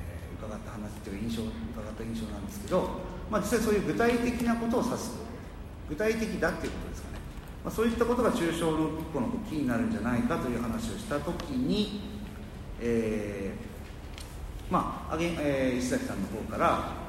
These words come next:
抽象っていうこと、抽象彫刻ってことを、まあ、条件とかですね、彫刻の条件とか慣習とか、まあ、そういった慣例みたいなものを問うと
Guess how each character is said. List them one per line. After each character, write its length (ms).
抽 180
象 100
っ 100
て 60
い 20
う 60
こ 40
と、 140
抽 160
象 80
彫 180
刻 120
っ 20
て 100
こ 100
と 120
を、 80
ま 100
あ、 60
条 240
件 200
と 60
か 80
で 60
す 120
ね、 120
彫 140
刻 120
の 140
条 160
件 180
と 60
か 340
慣 100
習 200
と 120
か、 140
ま 600
あ、 20
そ 80
う 40
い 20
っ 100
た 80
慣 160
例 140
み 100
た 140
い 40
な 60
も 140
の 80
を 360
問 220
う 80
と 80